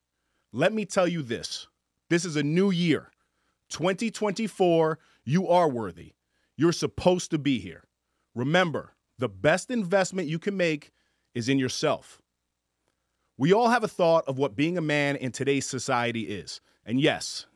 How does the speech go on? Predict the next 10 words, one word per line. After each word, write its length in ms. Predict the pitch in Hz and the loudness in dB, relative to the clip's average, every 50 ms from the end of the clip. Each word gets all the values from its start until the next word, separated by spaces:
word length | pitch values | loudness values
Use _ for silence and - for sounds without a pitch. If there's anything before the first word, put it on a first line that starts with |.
| _ _ | _ _
it's 100 | - - | -14 -12
a 40 | - | -10
strong 360 | - - - 147 165 180 190 | -8 -2 0 2 2 2 2
provider 640 | - 208 185 175 180 175 170 170 165 170 170 165 - _ _ _ _ _ - | 2 0 2 4 4 4 4 4 2 2 0 0 -4 _ _ _ _ _ -8
and 100 | - 120 | -6 -6
a 40 | 127 | -4
protector, 560 | - 170 - - 202 165 - - - - - _ _ _ _ _ _ _ _ _ | -4 -4 0 0 0 0 0 -2 -10 -16 -16 _ _ _ _ _ _ _ _ _
but 100 | - 135 127 | -4 -4 -2
real 260 | 123 156 196 220 208 | 2 4 4 4 4
strength 460 | - - - 147 143 135 135 123 - | 2 0 -4 -2 -2 -2 -2 -6 -10